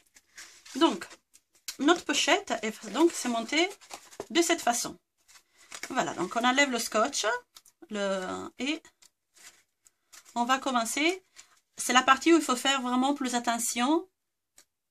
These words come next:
Il faut scotcher les, les bords bien, qui s'embrassent bien.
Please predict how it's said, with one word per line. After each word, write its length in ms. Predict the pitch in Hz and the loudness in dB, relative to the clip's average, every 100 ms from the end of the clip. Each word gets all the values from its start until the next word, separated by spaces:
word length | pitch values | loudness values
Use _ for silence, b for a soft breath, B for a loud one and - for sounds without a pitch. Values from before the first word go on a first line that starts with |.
| _ _ _ _ _ _ | _ _ _ _ _ _
Il 80 | 220 | -12
faut 160 | - | -8
scotcher 800 | 240 - 311 302 - 285 311 320 - | -8 -6 -6 -4 -2 0 0 -2 -4
les, 420 | 247 247 277 - _ - - _ _ _ - - _ _ _ - - | -6 -4 -6 -8 _ -20 -20 _ _ _ -20 -20 _ _ _ -20 -12
les 180 | 233 240 | -6 -4
bords 380 | 240 247 285 | 0 0 0
bien, 300 | 254 220 240 285 | -2 -4 -2 -2
qui 100 | 220 | -4
s'embrassent 500 | - 220 226 240 - | -4 -2 0 -2 -4
bien. 220 | 190 160 | -6 -6